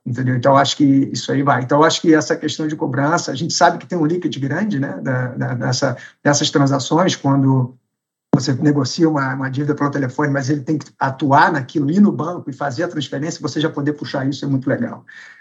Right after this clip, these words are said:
A gente tem casos, por exemplo, cripto é um interessante também, que pode vir aí no, no, pelo horizonte, é, que a gente tá olhando com bastante cuidado, e a parte de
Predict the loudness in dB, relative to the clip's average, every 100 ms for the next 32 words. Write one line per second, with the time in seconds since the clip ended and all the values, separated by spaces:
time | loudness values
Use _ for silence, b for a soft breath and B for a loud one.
0 | B -4 2 2 2 4 4 6 4 4
1 | 2 2 -2 -6 -4 -2 -4 -6 -4 -2
2 | -2 0 2 2 2 -2 -4 -6 -6 -6
3 | -8 -10 -12 -18 _ 0 0 2 2 2
4 | 2 2 0 -2 -4 -2 0 2 2 0
5 | 2 2 0 -6 B B B B B _
6 | 0 4 4 4 2 0 -2 -2 0 0
7 | 2 2 2 2 -2 0 2 4 6 6
8 | 4 2 2 2 4 4 4 -2 _ -6
9 | -4 0 -2 -2 -4 -2 0 0